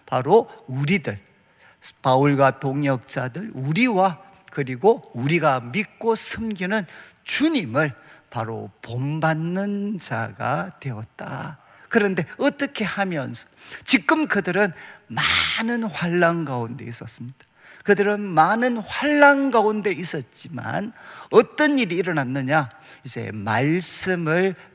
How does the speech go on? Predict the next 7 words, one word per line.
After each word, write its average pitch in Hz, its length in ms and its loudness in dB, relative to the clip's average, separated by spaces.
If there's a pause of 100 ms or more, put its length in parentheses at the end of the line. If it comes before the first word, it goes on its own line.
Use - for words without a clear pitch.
(100)
받아들였다는 113 960 -8
거. - 80 -20 (500)
말씀을 190 840 0 (200)
받아들였다. 127 1000 -10 (460)
많은 247 540 4
환난 277 680 4
가운데에서도 180 840 0